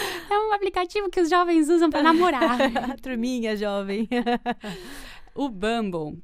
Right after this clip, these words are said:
Speaker 1: eu não sei nem se tem no Brasil, eu preciso pesquisar. Vamos pesquisar agora?
Speaker 2: Vamos. <laughs>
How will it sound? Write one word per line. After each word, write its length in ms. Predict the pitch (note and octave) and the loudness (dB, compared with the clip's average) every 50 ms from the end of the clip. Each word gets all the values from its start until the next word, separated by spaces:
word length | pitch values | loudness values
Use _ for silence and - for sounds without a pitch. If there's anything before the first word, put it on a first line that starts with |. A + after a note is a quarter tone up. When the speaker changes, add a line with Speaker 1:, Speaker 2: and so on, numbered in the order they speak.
| - | -10
Speaker 1:
eu 140 | - B3 C4 | -6 -2 0
não 100 | C#4+ D4+ | 0 0
sei 180 | D4 - D#4 D4 | -2 -2 -2 -4
nem 140 | C#4+ D4+ | -2 -4
se 100 | D4 - | -6 -4
tem 100 | D4 D#4+ D4 | -4 -2 -2
no 60 | D4 | -2
Brasil, 340 | C#4 D4+ D4+ C4+ A3+ G#3 G3+ | 0 -2 -2 -2 -2 -2 -2
eu 80 | G3 G3 | -2 -2
preciso 320 | - - - G#3+ G3+ G3 | -4 -8 -8 -10 -12 -12
pesquisar. 460 | - G#3 - - - A3 F#3 F3+ F#3 | -12 -12 -12 -12 -12 -12 -10 -10 -10
Vamos 180 | F3+ F#3 A#3+ B3 | -10 -10 -12 -10
pesquisar 300 | C4 - - F#3 E3+ E3+ | -12 -12 -14 -14 -12 -12
agora? 360 | E3+ F3 G3 F3+ E3+ E3 E3+ E3+ - - - - - - - - - - - | -8 -6 -6 -6 -6 -6 -10 -14 -16 -18 -20 -20 -20 -20 -20 -20 -20 -16 -6
Speaker 2:
Vamos. 240 | A3 A#3+ C4 B3 - | 0 2 2 2 2
<laughs> 80 | - - | 0 -2